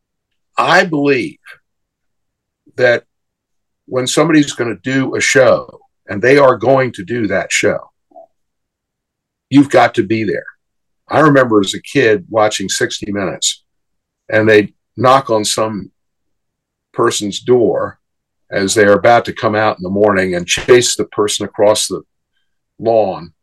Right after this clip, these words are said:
firing incriminating questions at them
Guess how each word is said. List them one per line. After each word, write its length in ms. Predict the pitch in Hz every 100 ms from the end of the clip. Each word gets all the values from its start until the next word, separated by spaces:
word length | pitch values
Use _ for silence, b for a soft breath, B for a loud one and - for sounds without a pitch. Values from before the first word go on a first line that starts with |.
| _ _ _ _ _ _
firing 520 | - 123 123 110 98 - _ _ _ _
incriminating 720 | 101 98 139 127 117 104 95
questions 600 | 95 120 113 - 90 85
at 240 | 107 92 -
them 220 | 82 -